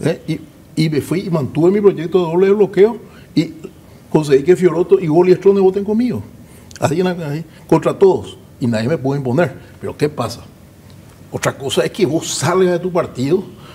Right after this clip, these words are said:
porque fuiste electo, ¿eh? con el que llegaste a la banca, gracias al cual,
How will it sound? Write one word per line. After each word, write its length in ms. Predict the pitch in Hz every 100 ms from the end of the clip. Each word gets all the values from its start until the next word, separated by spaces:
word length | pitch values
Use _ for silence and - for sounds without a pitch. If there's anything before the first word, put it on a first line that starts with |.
| - -
porque 220 | 120 113
fuiste 220 | 107 123 156
electo, 400 | 127 151 - 240 - - - - - - -
¿eh? 100 | 117 139 - -
con 160 | 147 139
el 140 | 139
que 120 | 160
llegaste 500 | 147 120 110 165 185
a 40 | 254
la 100 | 254
banca, 480 | 196 196 202 208 - - - - -
gracias 440 | 135 156 151 160 156
al 160 | 127 110
cual, 300 | - 135